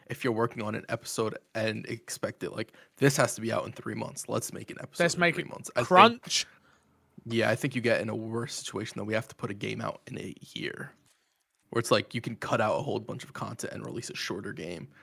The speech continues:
Speaker 1: that technically doesn't even fit whatever. Like, a year of Call of Duty could be a seven-hour campaign.
Speaker 2: Yep.
Speaker 1: And that would be, what, six months of con-, six months worth of content for what you would want?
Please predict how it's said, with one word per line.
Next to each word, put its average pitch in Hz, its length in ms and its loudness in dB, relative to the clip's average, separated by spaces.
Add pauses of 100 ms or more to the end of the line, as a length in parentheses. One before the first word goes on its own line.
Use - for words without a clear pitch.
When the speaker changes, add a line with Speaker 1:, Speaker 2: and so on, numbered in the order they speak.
(140)
Speaker 1:
that - 100 -6
technically 113 300 2
doesn't - 280 -6
even 104 160 -8
fit - 400 -8
whatever. 107 440 -6 (200)
Like, 117 220 2 (420)
a 139 80 6
year 147 260 10
of 135 120 8
Call 131 180 4
of 113 100 0
Duty 110 220 2
could 107 140 -8
be 110 100 -2
a - 40 -2
seven-hour - 480 -8
campaign. - 500 -16 (480)
Speaker 2:
Yep. - 240 -4 (160)
Speaker 1:
And 120 100 0
that 123 100 8
would 123 120 8
be, 120 120 4
what, 110 320 2 (460)
six - 340 -2
months 110 200 -4
of 120 140 -2
con-, 117 280 -2 (100)
six - 260 -10
months 113 200 -8
worth - 160 -8
of 123 80 -14
content - 460 -6 (1300)
for - 120 -4
what 113 160 2
you 107 120 -4
would 113 100 -2
want? 120 260 -2